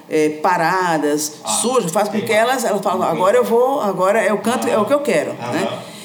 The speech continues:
Speaker 1: Então, a pesquisa do, do Ministério é exatamente essa, porque a presença desse coquetel de agrotóxicos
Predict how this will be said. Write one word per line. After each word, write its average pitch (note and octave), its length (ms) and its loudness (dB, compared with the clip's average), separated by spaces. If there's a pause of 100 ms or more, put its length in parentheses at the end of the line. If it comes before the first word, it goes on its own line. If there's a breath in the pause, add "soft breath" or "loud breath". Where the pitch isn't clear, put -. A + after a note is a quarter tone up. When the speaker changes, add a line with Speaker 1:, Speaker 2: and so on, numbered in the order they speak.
(100)
Speaker 1:
Então, D4+ 360 0
a C4 80 0
pesquisa C#4+ 520 -2
do, E3+ 240 -2
do - 160 -8
Ministério C#4 340 2
é C#4 40 2
exatamente D4 540 0
essa, G3+ 340 -2
porque F#3+ 420 -2
a G3+ 80 0
presença A#3 640 0
desse G3 340 -2
coquetel G3 560 0
de E3+ 100 0
agrotóxicos D#3 800 -2